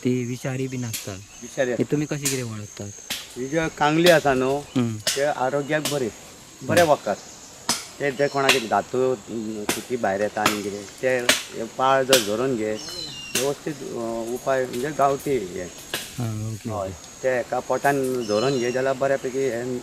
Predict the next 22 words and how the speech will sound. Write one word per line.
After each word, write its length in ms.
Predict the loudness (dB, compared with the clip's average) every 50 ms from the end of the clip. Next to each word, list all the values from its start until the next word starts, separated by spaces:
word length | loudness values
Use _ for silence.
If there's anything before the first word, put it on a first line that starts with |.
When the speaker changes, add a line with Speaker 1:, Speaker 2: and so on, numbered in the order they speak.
| -6 -4 -2
Speaker 2:
निवाता 380 | 2 2 2 2 2 0 -4
तो 140 | -8 -8 -12 -14 -16 -16 -16 -18 -18 -18 -16 -10 -6
धातूचे. 380 | -4 -4 -4 -4 -4 -4 2 4
Speaker 1:
अशे 220 | 4 6 8 6
कितलेशे 440 | 6 6 2 -4 -4 -4 -4 -4 -4
आहा 200 | -4 -4 -4 -4
थोडेशे 680 | -6 -6 -6 -6 -8 -8 -8 -10 -10 -8 -8 -8 -8 -8 -8 -10 -10 -8
वखदी 300 | -8 -10 -10 -6 -4 -4
तुका 240 | -4 -2 -4 -4 -4 -4 -6
खबर 220 | -8 -6 -6 -6
आसतले 300 | -8 -8 -12 -12 -14 -12
ते? 120 | -12 -14 -14 -16 -16 -14 -10
Speaker 2:
आतां 160 | -6 -4 -2
माट्ट्याला 440 | 2 2 2 2 4 6 8 10 10
काडली 300 | 10 10 8 6 6 4
रानांत 400 | 4 4 2 4 4 4 4 2
Speaker 1:
हय. 80 | 0 -4
Speaker 2:
ती. 100 | -8 -12 -14 -16 -18 -18 -18 -16 -16 -16 -14 -6 -2
ते 100 | -2 0
झाड 240 | 2 4 4 4 6
व्हडले, 340 | 4 4 2 2 0 -2 -2 -4 -6 -12 -16 -10 -4 -2
Speaker 1:
हं. 140 | 0 0 -2